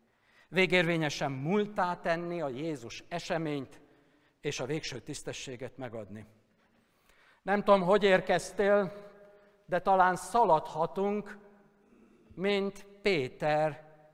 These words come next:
és János a feltámadás napján. Kétkedve, kételkedve a hírbe.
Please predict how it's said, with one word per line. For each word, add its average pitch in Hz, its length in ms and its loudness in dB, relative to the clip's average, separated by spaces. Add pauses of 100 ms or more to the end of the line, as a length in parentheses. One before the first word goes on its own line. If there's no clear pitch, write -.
és 175 320 -4
János 160 680 -2 (340)
a 170 80 -6
feltámadás 151 840 -2
napján. 131 540 -6 (600)
Kétkedve, 208 920 2 (640)
kételkedve 170 840 2
a 165 60 4
hírbe. 143 640 -4